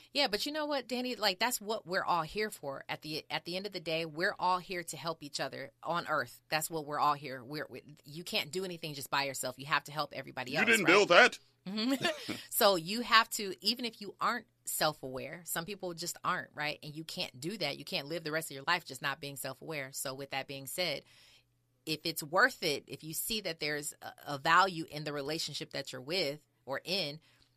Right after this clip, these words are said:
Speaker 1: then the other person is supposed to be the one to help you become, help you realize who you are and who you can become.
Speaker 2: Mm.
Speaker 1: Like, you can't do that by yourself.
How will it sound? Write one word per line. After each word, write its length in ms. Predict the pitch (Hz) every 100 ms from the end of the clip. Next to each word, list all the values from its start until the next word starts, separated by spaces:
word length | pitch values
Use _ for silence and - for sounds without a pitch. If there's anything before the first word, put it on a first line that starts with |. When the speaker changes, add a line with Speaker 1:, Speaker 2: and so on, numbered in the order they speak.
| _ - 151
Speaker 1:
then 160 | 143
the 160 | 139 -
other 240 | 170 190 170
person 540 | - 196 202 - 156
is 120 | 139
supposed 360 | 156 - 147 -
to 60 |
be 120 | 147 143
the 80 |
one 200 | 139 143 147
to 80 |
help 420 | 135 - 165 160 160
you 100 | 143
become, 460 | 143 - 147 131 -
help 280 | 127 170 180
you 120 | 165
realize 720 | 143 151 202 180 131 127 135
who 140 | - 151
you 220 | 139 143
are 300 | 151 170 131 123
and 120 | 139
who 100 | 156
you 160 | 143 127
can 160 | 135
become. 480 | 120 120 - 87 - 110
Speaker 2:
Mm. 640 | 104 113 113 110 104 -
Speaker 1:
Like, 120 | 143
you 100 | 156
can't 280 | - 202 156
do 180 | 156 208
that 180 | 202 -
by 140 | 143
yourself. 540 | 135 127 - 131 143